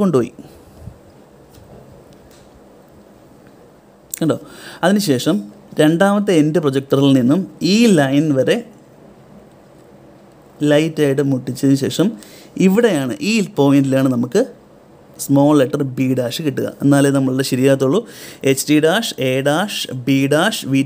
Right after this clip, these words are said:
T dash എല്ലാം ഒരേ ലൈനിൽ വന്നു. കണ്ടോ? ഇനി, ഇനിയിപ്പോൾ ബി എവിടെ വരും എന്നുള്ള കാര്യത്തിൽ നമുക്ക് സംശയം വരും. അത് സംശയിക്കേണ്ട ആവശ്യമില്ല. എച്ച് ടി, എ,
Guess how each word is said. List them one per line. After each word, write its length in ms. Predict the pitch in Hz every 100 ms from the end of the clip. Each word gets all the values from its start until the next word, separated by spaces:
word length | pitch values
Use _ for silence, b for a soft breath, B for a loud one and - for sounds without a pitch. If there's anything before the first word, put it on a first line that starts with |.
| 143
T 80 | 143
dash 220 | 151 175 135
എല്ലാം 180 | 135 131
ഒരേ 160 | 131 143 143
ലൈനിൽ 260 | 131 127 131 165
വന്നു. 160 | 127 -
കണ്ടോ? 200 | 156 131 - - - - - B B B B B B B B - _ 208
ഇനി, 140 | 180 - B B B B B B B B B B
ഇനിയിപ്പോൾ 280 | 180 196 180 147
ബി 120 | 160 220 220
എവിടെ 160 | 180 170
വരും 180 | 151 160
എന്നുള്ള 220 | 143 143 139
കാര്യത്തിൽ 240 | 135 135 135
നമുക്ക് 200 | 131 135 139
സംശയം 320 | 131 151 135
വരും. 160 | 127 214 - B B -
അത് 100 | 135 143
സംശയിക്കേണ്ട 420 | 135 156 151 143 131
ആവശ്യമില്ല. 400 | 135 135 120 139 240 - - - 131
എച്ച് 180 | 131 - -
ടി, 120 | 165 202 - - 135
എ, 20 | 135